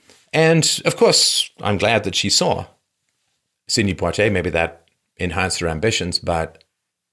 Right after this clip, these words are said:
it was her own skill, energy, ambition, and outlandish talent that secured her a top spot on T V and her magazine and her channels now and website and all of that. It's a big deal. She also launched,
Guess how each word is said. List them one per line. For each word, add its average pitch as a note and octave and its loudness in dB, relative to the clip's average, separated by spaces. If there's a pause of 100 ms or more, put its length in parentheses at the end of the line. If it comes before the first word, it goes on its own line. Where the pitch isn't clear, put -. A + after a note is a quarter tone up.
it F#2 -2
was F#2 0
her G2 -4
own G#2+ 2
skill, G2+ 2
energy, G2+ -2
ambition, F2 -4 (580)
and F2 -4 (100)
outlandish F#2 -4
talent A#2+ -2
that F2 -2 (420)
secured A#2+ 0
her E2+ -2
a - -10
top E2 -8
spot - -4
on D#2+ -6
T F2 -6
V F2 -2
and D2+ -4
her D2 -8
magazine F2 -4
and C#2 -10
her - -16
channels E2 -6
now E2+ -6
and C#2+ -12 (340)
website F2+ 0
and E2 -4
all D#2 -4
of D2 -8
that. D2 -2
It's D2 -10
a - -12
big D#2 -6
deal. D3+ 2
She - -2
also F2 0
launched, E2 -6